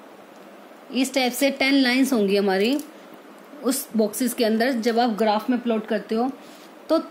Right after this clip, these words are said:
थर्टी और फ़ोर्टी के बीच में जो first वाली line होगी, ऐसी थर्टी और फ़ोर्टी एक box के अंदर बनेगा आपका। अब इसके अंदर total आपके पास ten lines होंगी, जो थर्टी के बाद first line होगी वो थर्टी वन, second,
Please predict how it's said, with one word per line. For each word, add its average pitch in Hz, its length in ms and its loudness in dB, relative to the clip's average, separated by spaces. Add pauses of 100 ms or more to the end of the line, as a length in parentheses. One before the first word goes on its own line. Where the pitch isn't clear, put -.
थर्टी 262 400 0
और 339 140 4
फ़ोर्टी 262 420 0
के 277 140 0
बीच 240 300 2
में 233 320 2 (400)
जो 277 180 0
first 294 500 -2
वाली 311 220 6
line 247 280 4
होगी, 175 300 0 (640)
ऐसी 220 300 -2 (120)
थर्टी 247 340 0
और 285 100 2
फ़ोर्टी 269 520 0 (360)
एक 208 260 -2
box 208 320 0
के 285 140 0
अंदर 269 220 4
बनेगा 220 400 2
आपका। 262 360 -4 (640)
अब 233 260 -4
इसके 262 320 -2
अंदर 311 220 6
total 285 360 2
आपके 277 260 0
पास 302 280 0
ten 269 160 2
lines 254 340 2
होंगी, 226 320 2 (460)
जो 285 160 2 (140)
थर्टी 254 320 0
के 311 100 0
बाद 302 220 2 (140)
first 262 280 -2
line 285 200 4
होगी 277 260 0
वो 262 140 0 (120)
थर्टी 220 240 0
वन, 285 300 2 (400)
second, 240 560 0